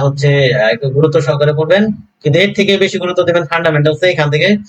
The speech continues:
সবচেয়ে বেশি এমসিকিউ আসে, ঠিক আছে? দ্বিতীয় বর্ষের সাবজেক্টের মধ্যে আপনারা মেডিকেল সার্জিক্যাল পাবেন, যেটা তৃতীয় বর্ষে পাবেন, তো আবার emergency and critical care বিএসসি রা, আহ, তৃতীয় বর্ষে পাবেন। তো এই সাবজেক্ট গুলো যে টপিক গুলা, বেসিক যে টপিক, মানে অ্যাডাল্ট যে নার্সিং,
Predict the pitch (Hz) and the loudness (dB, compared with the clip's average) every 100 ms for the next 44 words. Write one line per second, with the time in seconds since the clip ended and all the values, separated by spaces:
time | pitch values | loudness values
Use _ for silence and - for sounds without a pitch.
0 | - - - 143 156 156 156 143 143 131 | -20 -12 -6 0 0 0 0 0 0 0
1 | 110 - 107 180 120 - _ - - _ | -2 -4 -4 -4 -4 -18 _ -20 -20 _
2 | 139 147 160 151 - - 165 160 170 160 | -2 2 2 2 -2 -2 0 0 0 0
3 | 156 170 214 - _ _ 131 131 147 151 | 0 0 0 -6 _ _ -8 -2 2 2
4 | 156 165 147 156 156 156 151 147 156 151 | 2 0 0 0 0 2 2 2 0 0
5 | 151 170 190 160 147 156 143 127 - - | -2 -2 0 0 2 0 0 0 -2 -4
6 | - 120 120 - _ - - 131 143 175 | 0 0 0 -8 _ -8 -4 -2 -2 0
7 | 160 151 156 151 156 160 156 151 151 - | 0 0 -2 -2 -2 0 2 0 -2 0
8 | 143 139 151 139 151 143 139 - _ _ | 0 2 0 0 0 0 -2 -6 _ _
9 | - 117 113 - 117 - 139 127 123 123 | -4 -4 2 2 2 0 0 0 0 -2
10 | - _ _ 160 156 160 190 - 175 165 | -8 _ _ 0 2 2 0 0 -4 -4
11 | 160 170 165 160 175 160 156 135 120 - | -2 0 0 0 0 0 0 0 0 0
12 | 131 127 147 143 139 131 143 - _ _ | -4 -2 -4 -2 0 0 -2 -8 _ _
13 | _ - - 165 175 175 180 170 180 175 | _ -6 -2 -2 -2 0 -2 -2 0 2
14 | 165 147 - | 2 0 -2